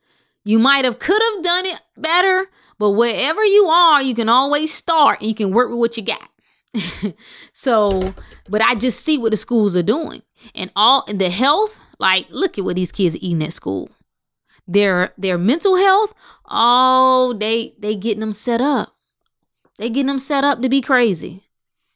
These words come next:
They got little questionnaires that they send out to children, and they have them answer. And I had to send in a note. "You do not give my child any of these questionnaires. They will not go through any of your screening for no damn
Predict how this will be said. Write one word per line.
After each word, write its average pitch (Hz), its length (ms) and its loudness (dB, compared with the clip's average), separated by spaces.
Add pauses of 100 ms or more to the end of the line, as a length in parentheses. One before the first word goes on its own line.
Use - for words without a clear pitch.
(320)
They 208 100 -2
got 240 200 0
little 254 140 2
questionnaires 262 760 0
that 220 80 2
they 226 100 2
send 240 300 0
out 220 160 -2
to 233 100 -6
children, 208 580 -2 (380)
and 208 80 -4
they 247 80 2
have 339 220 4
them 320 160 2
answer. 320 520 -2 (560)
And 165 220 -6
I 254 140 0
had 202 160 -4
to 185 40 -10
send 202 280 -6
in 190 180 -4
a 170 60 -6
note. 226 400 -2 (420)
"You 254 260 2
do 233 140 2
not 220 260 0
give 226 160 -2
my 226 140 -2
child 196 380 -2 (260)
any 320 140 -2
of 208 80 -2
these 190 180 -2
questionnaires. 151 840 -8 (280)
They 262 140 -2
will 247 180 -2
not 202 240 -4
go 190 140 -4
through 190 240 -12 (120)
any 339 300 -2
of 226 100 -4
your 196 200 0
screening 180 480 -4
for 180 120 -6
no 175 140 0
damn 165 380 -2